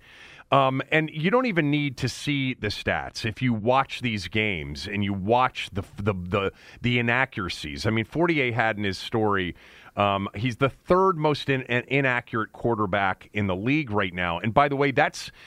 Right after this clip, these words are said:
that's probably where he ranks highest <laughs> on most lists. Um, you know, he, he threw multiple balls on Sunday.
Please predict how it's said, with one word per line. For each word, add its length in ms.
that's 240
probably 600
where 200
he 80
ranks 380
highest 640
<laughs> 40
on 240
most 380
lists. 680
Um, 420
you 160
know, 260
he, 640
he 300
threw 760
multiple 920
balls 800
on 200
Sunday. 760